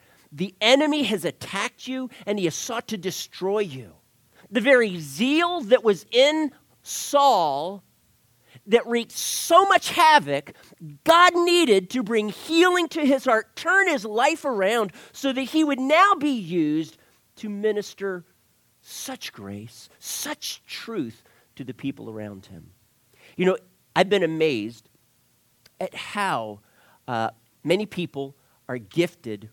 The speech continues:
with the ability to speak. But just about all of them realize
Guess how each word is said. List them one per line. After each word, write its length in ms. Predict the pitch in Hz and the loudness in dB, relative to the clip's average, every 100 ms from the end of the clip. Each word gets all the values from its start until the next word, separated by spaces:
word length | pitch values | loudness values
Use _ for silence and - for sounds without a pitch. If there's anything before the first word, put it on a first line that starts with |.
| - | -10
with 140 | 135 | -10
the 120 | 113 | -6
ability 540 | 113 90 135 139 113 104 | -8 -4 -4 -2 -4 -8
to 180 | - 90 | -14 -20
speak. 600 | - - 104 98 _ _ _ _ _ _ _ _ _ _ _ _ _ - - _ | -20 -14 -12 -12 _ _ _ _ _ _ _ _ _ _ _ _ _ -20 -20 _
But 140 | - 135 | -4 -2
just 220 | 185 208 | -2 -2
about 260 | 214 190 - | 0 2 0
all 260 | 120 131 175 | -2 0 0
of 120 | 170 | 0
them 220 | 175 147 | -4 -4
realize 720 | 123 147 156 185 202 208 - | -4 -6 -4 -6 -8 -10 -14